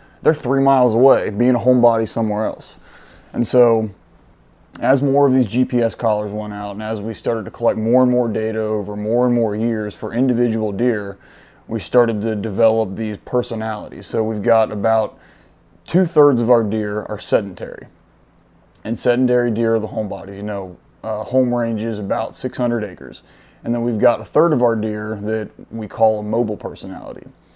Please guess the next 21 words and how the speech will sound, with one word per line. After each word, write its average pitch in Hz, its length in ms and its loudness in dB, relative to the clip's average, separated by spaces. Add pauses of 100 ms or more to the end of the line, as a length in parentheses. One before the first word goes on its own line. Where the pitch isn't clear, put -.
(300)
And 113 140 -4
so 117 300 2
those 127 260 6
mobile 135 400 6
deer 104 380 -4
generally 123 420 0
have 107 240 -2
two 143 240 0
home 131 240 0
ranges, 101 580 -8
right, 107 280 -4 (180)
separated 117 680 0
by, 110 300 -2
on 120 220 -4
average, 117 360 -4
about 101 260 -6
four 117 240 -4
and 107 80 -8
a 107 40 -8
half 104 120 -10
miles. - 460 -12